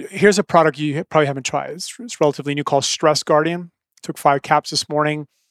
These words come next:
I mean, you take that with, let's say, one cap of magnesium breakthrough. I mean,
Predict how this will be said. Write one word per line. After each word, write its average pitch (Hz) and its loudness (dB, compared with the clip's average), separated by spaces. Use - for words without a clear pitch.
I 180 2
mean, 156 -2
you 175 -2
take 233 0
that 214 4
with, 170 0
let's 165 0
say, 165 0
one 143 -2
cap 170 2
of 156 -6
magnesium 151 -2
breakthrough. 180 2
I - -12
mean, 156 -4